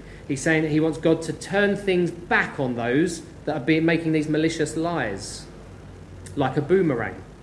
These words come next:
"Send it back on them, Lord. Send it back on them. Deal with them." Think of Joseph's langu-, language in earlier times. "They intended it for evil,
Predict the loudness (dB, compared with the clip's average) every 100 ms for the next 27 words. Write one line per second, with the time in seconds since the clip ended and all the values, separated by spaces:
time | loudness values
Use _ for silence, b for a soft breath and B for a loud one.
0 | -20 -18 -18 -18 -20 -20 -12 0 4 4
1 | 4 -4 0 2 2 0 -4 -4 -8 -14
2 | -18 -20 -20 -20 -20 -10 -2 2 2 0
3 | -4 -4 -4 -4 4 6 6 2 0 -8
4 | -8 -16 -20 -20 -20 -20 -20 -20 -20 -20
5 | -18 -16 0 2 2 4 8 8 6 0
6 | -2 -2 0 -2 -6 -8 -6 -2 -2 -4
7 | -8 -8 -8 -6 0 2 2 0 -2 -4
8 | -4 -4 -6 -10 -8 2 4 4 2 -2
9 | -2 -2 -4 -4 0 2 2 0 -4